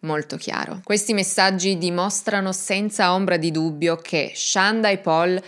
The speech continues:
da quando Adam è andato via di casa,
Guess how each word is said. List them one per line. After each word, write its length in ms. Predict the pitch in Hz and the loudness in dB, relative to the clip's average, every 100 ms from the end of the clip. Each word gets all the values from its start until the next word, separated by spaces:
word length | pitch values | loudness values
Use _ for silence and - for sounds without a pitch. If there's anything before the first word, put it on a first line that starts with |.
| - | -10
da 240 | - 185 185 | -2 0 0
quando 580 | - 233 277 277 277 - | 2 2 2 2 0 0
Adam 440 | 180 180 156 156 | 2 2 2 0
è 120 | - 170 | -2 -2
andato 360 | 170 202 240 | 0 0 0
via 180 | 185 190 | 0 0
di 120 | 165 | -2
casa, 500 | 160 156 170 175 175 | 0 0 2 -2 -4